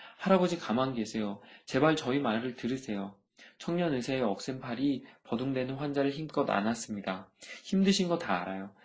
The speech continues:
살기 싫으신 거 다 알아요." 그 말을 들은 환자는 청년 의사의 팔에 안겨 실컷 울었습니다. 간암으로 시험부 판정을 받은 이후 처음이었죠. 황소처럼 목 놓아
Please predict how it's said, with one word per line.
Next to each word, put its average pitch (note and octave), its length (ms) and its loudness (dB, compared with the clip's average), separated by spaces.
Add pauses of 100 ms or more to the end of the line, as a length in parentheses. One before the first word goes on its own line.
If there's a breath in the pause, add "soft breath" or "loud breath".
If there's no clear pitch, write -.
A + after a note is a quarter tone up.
(120)
살기 G3 320 4
싫으신 F3+ 440 0
거 D3 80 -2
다 F#2 220 -4
알아요." F#2 320 -8 (460 soft breath)
그 B2+ 100 -2
말을 B2 320 2
들은 A#2+ 240 -4
환자는 C3 580 -4 (280 loud breath)
청년 E3+ 380 -2
의사의 A#2+ 360 -2
팔에 B2+ 260 -2
안겨 G#2+ 300 -2
실컷 - 360 -4
울었습니다. G2 760 -6 (360 loud breath)
간암으로 C#3+ 560 2
시험부 D3 520 -2
판정을 C#3+ 500 -2
받은 A2+ 320 -2
이후 G#2+ 240 -2
처음이었죠. A2+ 800 -6 (340 loud breath)
황소처럼 E3 760 0
목 A#2 200 2
놓아 A2+ 380 0